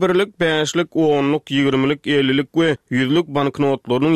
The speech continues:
ýadygarlyk nusgalaryny dolanyşyga girdi. Şeýlede ýüz manat gymmaty bolan altyn we kümüş ýadygarlyk şaý pullaryny ulanmaga berdi. Täze pullarda bitaraplygyň ýigirme beş ýyllygynyň nyşany ýerleşdirildi. On ikinji dekabrda Türkmenistan Halkara bitaraplyk gününi baýram edýär.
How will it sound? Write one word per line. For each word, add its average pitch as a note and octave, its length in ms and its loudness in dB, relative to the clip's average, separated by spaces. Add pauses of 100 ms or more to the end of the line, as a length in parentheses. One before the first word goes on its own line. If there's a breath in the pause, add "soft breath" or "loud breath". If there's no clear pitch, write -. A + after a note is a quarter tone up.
ýadygarlyk B2+ 640 0
nusgalaryny D#3 540 0
dolanyşyga C3 520 0
girdi. C#3 560 0
Şeýlede A#2 320 0
ýüz G3 160 2
manat G3+ 280 0
gymmaty E3 380 0
bolan F#3 200 2
altyn D#3+ 420 0
we E3 160 2
kümüş C#3 340 -2
ýadygarlyk B2 600 0
şaý C#3+ 200 0
pullaryny D#3 460 2
ulanmaga B2+ 540 0
berdi. C3+ 380 0 (160)
Täze A#2+ 320 -2
pullarda F#3 480 0
bitaraplygyň C3+ 680 0
ýigirme B2 380 0
beş C#3+ 160 -2
ýyllygynyň D3+ 360 2
nyşany A#2+ 380 0
ýerleşdirildi. C3+ 760 0
On C3 120 0
ikinji C3+ 320 -2
dekabrda G#3 540 0
Türkmenistan F3 640 -2
Halkara D#3+ 520 0
bitaraplyk F3 600 0
gününi C#3+ 320 2
baýram C3 320 0
edýär. C#3 340 0